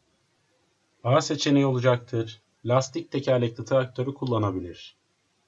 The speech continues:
Aşağıdakilerden hangisi trafik kazalarının topluma verdiği zararlardan biri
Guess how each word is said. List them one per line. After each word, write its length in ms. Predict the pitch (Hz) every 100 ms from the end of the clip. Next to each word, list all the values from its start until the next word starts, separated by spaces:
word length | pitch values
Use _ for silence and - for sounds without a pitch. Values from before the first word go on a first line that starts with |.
| _ _ _ _ _ _ _ _ _ _ _ _
Aşağıdakilerden 800 | 117 117 151 151 165 175 180 175
hangisi 440 | 156 170 180 - -
trafik 420 | 135 139 - -
kazalarının 640 | 151 131 127 117 110 117
topluma 540 | - 127 127 139 147 151
verdiği 320 | 135 117 117
zararlardan 720 | 123 123 123 123 123 131 123
biri 340 | 123 143 147